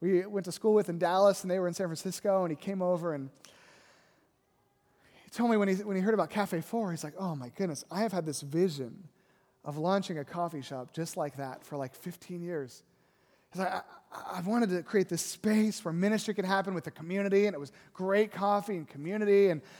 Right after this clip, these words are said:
an amazing place for people, and I felt like God had put that on my heart, and, and he confirmed it." And so I, I actually went and I asked God to give me a sign.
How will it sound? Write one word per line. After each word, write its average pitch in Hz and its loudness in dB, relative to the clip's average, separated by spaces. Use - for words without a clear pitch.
an 196 0
amazing 233 6
place 240 8
for 254 0
people, 262 6
and 240 8
I 196 6
felt 277 8
like 214 10
God 254 10
had 214 0
put 285 2
that 262 8
on 247 4
my 233 8
heart, 240 12
and, 196 4
and - -14
he 233 4
confirmed 277 8
it." 208 6
And 214 0
so 247 6
I, 269 12
I 285 12
actually 311 6
went 285 10
and 277 10
I 269 10
asked 269 4
God 294 12
to 269 4
give 294 8
me 294 6
a 262 8
sign. 277 6